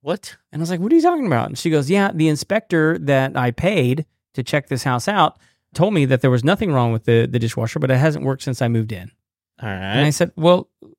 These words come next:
Speaker 2: have you gotten anybody to look at it?" And she's like, "No, I just use it for a drying rack, and I just,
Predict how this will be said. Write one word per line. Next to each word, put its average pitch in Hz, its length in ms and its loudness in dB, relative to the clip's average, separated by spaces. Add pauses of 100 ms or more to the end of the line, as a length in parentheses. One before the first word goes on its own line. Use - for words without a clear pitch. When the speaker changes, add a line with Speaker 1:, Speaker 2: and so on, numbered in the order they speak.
(640)
Speaker 2:
have 139 180 0
you 139 60 2
gotten 156 200 0
anybody 151 360 2
to 127 60 2
look 131 220 0
at 180 180 -2
it?" 214 160 -4 (180)
And 139 140 -2
she's 143 200 -6
like, 151 140 -6
"No, 165 680 4 (360)
I 156 60 -6
just 165 140 -2
use 170 200 0
it 160 80 -8
for 151 100 4
a 135 60 2
drying 131 400 2
rack, 123 400 0
and 123 80 -2
I 147 100 -2
just, 123 180 -8